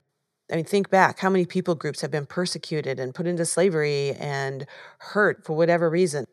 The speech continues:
So how does this affect our view of others as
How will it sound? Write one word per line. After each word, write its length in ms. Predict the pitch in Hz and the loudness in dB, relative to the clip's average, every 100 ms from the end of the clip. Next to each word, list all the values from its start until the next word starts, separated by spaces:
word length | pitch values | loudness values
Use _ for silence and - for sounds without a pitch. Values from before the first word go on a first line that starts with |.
| _ _ - | _ _ -6
So 340 | - 175 160 | 4 6 6
how 200 | 180 208 | 6 6
does 160 | 247 220 | 6 4
this 180 | 220 | 0
affect 300 | 196 185 170 | 0 -2 0
our 100 | 175 | 0
view 220 | 151 160 156 | 0 0 0
of 80 | 139 | 2
others 480 | 139 135 123 - - | 2 2 0 -4 -4
as 400 | 147 135 - | -4 -2 -6